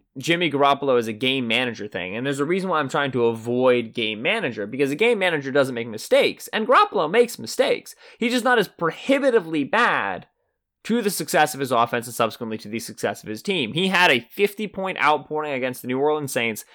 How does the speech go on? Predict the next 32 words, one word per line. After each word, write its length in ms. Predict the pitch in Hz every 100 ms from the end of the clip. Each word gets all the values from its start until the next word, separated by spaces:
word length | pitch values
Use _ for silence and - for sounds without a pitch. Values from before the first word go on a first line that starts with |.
| -
which 200 | - -
was 160 | 135 120
awesome, 420 | 113 95 - - -
but 100 | 127
that's 220 | 160 -
not 280 | 202 214 -
who 140 | 165
he 200 | 156 170
is. 580 | - 117 - - - -
Who 140 | 185
he 180 | 175 185
is 260 | 262 285 208
is 180 | 190 -
who 120 | 190
we 180 | 180 185
saw 460 | - 147 165 165
against 340 | 151 147 156 -
the 80 |
Chiefs. 500 | 175 415 269 - - _ _ _ _ _ _ _
Garoppolo, 640 | 147 147 180 208 208 196 - _ _ _ _ _ _ _
like, 180 | 165 160
at 160 | 151 143
one 240 | 180 339
point 360 | - 113 107 - -
had, 160 | 147
like, 260 | 151 143 131
and 360 | 147 160 151 147
you 120 | 156
brought 220 | 185 170
up 40 |
the 120 | 139 127
non-pressure 800 | 135 139 123 113 - 185 -